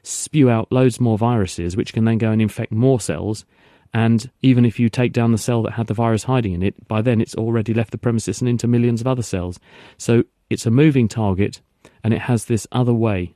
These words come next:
of escaping the immune surveillance and hiding as a piece of genetic information.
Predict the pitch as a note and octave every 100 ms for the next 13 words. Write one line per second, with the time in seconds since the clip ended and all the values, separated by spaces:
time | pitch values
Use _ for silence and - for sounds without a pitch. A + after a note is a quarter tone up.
0 | - G#2 - - A2+ - G#2+ G#2+ G#2+ A#2
1 | A2 - F#2 F2+ F#2 F#2+ - G2+ G2 B2
2 | A#2+ A2 F#2+ F#2+ _ _ - G2+ G2+ -
3 | A2+ G#2+ - A2 G2+ - A2 F#2+ G#2+ G#2+
4 | G2+ F#2